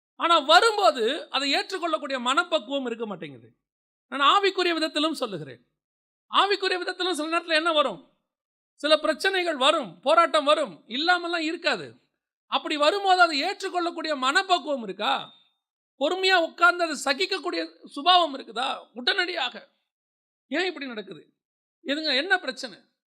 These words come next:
உடனே இப்படி நடக்குது, என்ன, என்ன பண்ணலாம்? உடனே ஒரு தீர்க்கதரிசியை பார்த்துருவோம்."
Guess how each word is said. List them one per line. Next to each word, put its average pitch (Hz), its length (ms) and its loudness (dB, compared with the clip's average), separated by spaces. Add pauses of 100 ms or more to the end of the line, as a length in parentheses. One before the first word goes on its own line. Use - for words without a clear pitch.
(180)
உடனே 330 320 2
இப்படி 339 180 0
நடக்குது, 240 340 -4
என்ன, 320 220 -2
என்ன 311 200 -2
பண்ணலாம்? 240 340 -6
உடனே 320 260 0
ஒரு 330 160 0
தீர்க்கதரிசியை 269 480 -6
பார்த்துருவோம்." 160 420 -14